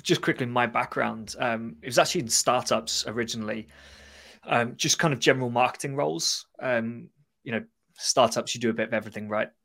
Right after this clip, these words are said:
So what I found at, uh, I think it was about three companies in a row, actually, the marketing team was handed a big budget and told, "Go and acquire customers,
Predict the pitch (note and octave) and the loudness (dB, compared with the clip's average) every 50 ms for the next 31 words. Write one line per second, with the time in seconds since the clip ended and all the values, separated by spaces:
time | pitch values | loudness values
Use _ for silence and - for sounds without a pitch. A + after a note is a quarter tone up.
0 | _ _ _ _ - - - C3 B2+ B2 A#2+ A2+ A#2 - _ _ _ _ _ _ | _ _ _ _ -8 -2 2 4 4 4 4 2 -2 -8 _ _ _ _ _ _
1 | _ _ _ _ _ _ - - - C#3+ D#3+ E3+ - - - D3 C#3 C3+ B2+ A#2+ | _ _ _ _ _ _ -14 0 6 8 8 8 8 8 6 4 6 4 2 0
2 | A2+ B2+ A#2+ A#2 - - - - - - F#2+ - - - - - - _ _ _ | 0 0 -2 -2 -2 -2 -2 -2 -2 -6 -10 -12 -12 -12 -14 -14 -16 _ _ _
3 | - - - F#3 F#3 A3+ C#3 B2+ A2+ - - - - F#3 F3+ D#3 - D3+ C#3+ C3 | -10 -6 -4 -2 0 0 2 2 0 -2 -4 -6 -4 -2 -2 -2 -2 -2 -2 -2
4 | - C3+ A#2+ A2+ A#2 G#2+ A2 G#2+ G2+ A#2 A2+ A2+ A2 A#2 A#2 - - B2+ A#2+ A#2+ | -2 -4 -2 -2 -2 -2 -2 0 2 4 4 4 4 2 -2 -6 -6 -6 -6 -6
5 | A#2 - - - - - - - _ _ _ _ _ - C3 D3 D#3+ D#3+ - - | -8 -12 -18 -20 -20 -20 -20 -20 _ _ _ _ _ 4 6 8 8 6 6 2
6 | - C3+ - D3 C#3 B2+ A#2+ A2+ - - C3 A#2+ A#2 A2 A2+ - - C3+ C3 - | -2 0 0 0 0 0 -2 -2 -2 0 0 0 0 -2 2 4 4 4 4 4
7 | A2+ G#2+ - A#2+ A2 G#2+ - - A2+ G#2+ - - - A#2 A2 A2 G#2+ - - B2+ | 2 2 2 2 0 0 -2 -6 -10 -8 -6 -2 0 0 0 0 -2 -4 -4 -4
8 | C3 C3 B2 A2+ A#2 - B2 A#2+ G#2+ - - A#2 - - - B2 A2+ A2+ A2 A2 | -2 -2 -4 -4 0 2 2 2 2 0 -4 -4 -4 -4 -6 -4 -4 -4 -2 -2
9 | - - - | -2 -4 -4